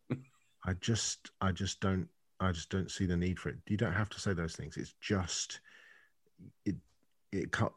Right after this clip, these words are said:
Speaker 2: it will always come back and, and punch you in the face. It doesn't matter whether you're Tom Brady or Dan Marino or Otto Graham. It will always come back and punch you in the face. It just, you know, I think next week, all he's got to do is just confidence, get his feet back under him,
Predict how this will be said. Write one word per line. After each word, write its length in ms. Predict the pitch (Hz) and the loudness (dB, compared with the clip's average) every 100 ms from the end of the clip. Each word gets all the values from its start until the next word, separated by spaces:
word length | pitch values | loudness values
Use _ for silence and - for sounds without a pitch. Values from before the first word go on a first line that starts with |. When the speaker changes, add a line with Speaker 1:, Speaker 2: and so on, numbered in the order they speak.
| 104 | 2
Speaker 2:
it 120 | - | 4
will 180 | 117 - | 2 4
always 400 | 120 123 117 107 | 6 8 8 6
come 220 | - 98 | 2 2
back 240 | 85 87 92 | 2 0 -2
and, 160 | 87 - 82 - | -2 -4 -8 -6
and 140 | 90 82 | -6 -2
punch 280 | 92 85 | -2 -2
you 60 | 82 | -4
in 40 | |
the 80 | 78 | -4
face. 240 | 80 80 76 | -2 -2 -2
It 80 | |
doesn't 180 | 87 95 | -2 0
matter 160 | 104 76 | 0 0
whether 160 | 90 | -2
you're 120 | 90 85 | -2 -2
Tom 240 | 98 90 | 0 0
Brady 480 | 87 90 87 87 82 | 2 2 2 0 0
or 340 | 85 80 80 | -2 -2 -2
Dan 200 | 82 90 | 0 0
Marino 540 | 87 87 85 85 85 82 | 2 2 2 0 -2 -4
or 320 | 87 85 82 80 - - - - - | -4 -2 -2 -4 -12 -20 -20 -20 -4
Otto 320 | 95 - 92 | -2 2 2
Graham. 480 | 82 87 80 76 73 - - | 4 4 4 2 -2 -10 -8
It 100 | 80 | -4
will 120 | 76 - | -2 0
always 320 | 92 90 85 | 2 0 0
come 200 | - 80 | -2 -2
back 200 | 78 - | -2 -4
and 100 | 82 | -6
punch 260 | 85 - - | -6 -8 -8
you 60 | |
in 40 | 76 | -10
the 60 | |
face. 240 | 76 76 - | -8 -8 -8
It 100 | 80 | -8
just, 320 | - 98 - - - _ - | 0 0 0 -8 -18 _ -4
you 80 | 85 | -4
know, 140 | 78 - - 90 | -4 -8 -6 -2
I 60 | |
think 180 | - 104 | 0 2
next 280 | 104 - - | 0 0 0
week, 220 | 92 - - | 0 0 0
all 160 | 98 | 2
he's 100 | 98 | 2
got 160 | - - | 0 -4
to 100 | - | -2
do 280 | 95 87 85 | 0 0 0
is 220 | 85 82 | -4 -8
just 300 | - 82 - - _ _ _ _ _ _ | -10 -10 -10 -16 _ _ _ _ _ _
confidence, 680 | - 107 - 95 95 80 - _ _ | -2 0 0 0 0 -4 -10 _ _
get 120 | - - | -8 -8
his 100 | - | 0
feet 240 | 104 80 | 2 2
back 180 | 85 - | -2 -2
under 240 | 90 85 | -2 0
him, 160 | 87 | -2